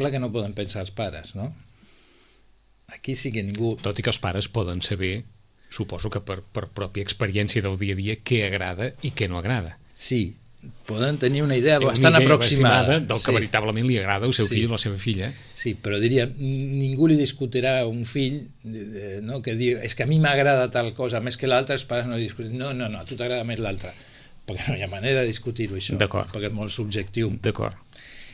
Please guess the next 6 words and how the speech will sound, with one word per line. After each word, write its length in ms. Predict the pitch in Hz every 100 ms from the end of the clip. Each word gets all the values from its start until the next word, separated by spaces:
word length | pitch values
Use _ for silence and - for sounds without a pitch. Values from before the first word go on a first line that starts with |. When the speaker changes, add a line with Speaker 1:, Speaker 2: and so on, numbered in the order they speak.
| -
Speaker 1:
I 100 | 175
lo 100 | 170
de 100 | 165 147
la 100 | 135
conveniència, 920 | 139 135 170 165 127 - 92 139 160 - - - - -
també. 460 | - 123 131 170